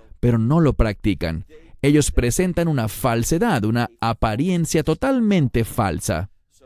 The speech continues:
Entonces vemos en la Escritura que ellos dicen mentiras en hipocresía.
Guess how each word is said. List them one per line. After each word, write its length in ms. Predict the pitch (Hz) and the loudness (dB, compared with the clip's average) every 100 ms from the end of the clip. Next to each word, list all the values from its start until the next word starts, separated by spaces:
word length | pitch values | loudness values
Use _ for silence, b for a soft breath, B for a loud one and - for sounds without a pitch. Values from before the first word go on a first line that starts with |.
| B B - | B B -2
Entonces 580 | 143 135 151 143 123 110 | -2 0 0 0 0 0
vemos 320 | 196 247 - | 0 0 0
en 100 | 180 | 0
la 60 | |
Escritura 640 | 123 - 143 113 87 87 - b b | 2 2 2 2 0 -2 -6 b b
que 180 | - 117 - | -4 -2 0
ellos 300 | 151 185 151 | 2 2 4
dicen 320 | 139 131 113 | 2 2 0
mentiras 800 | 117 117 113 240 190 107 117 - | 0 0 0 2 2 2 0 0
en 240 | 107 101 - | -4 -2 2
hipocresía. 1000 | 135 - 147 180 208 254 170 90 92 | 2 4 2 0 0 2 2 2 -2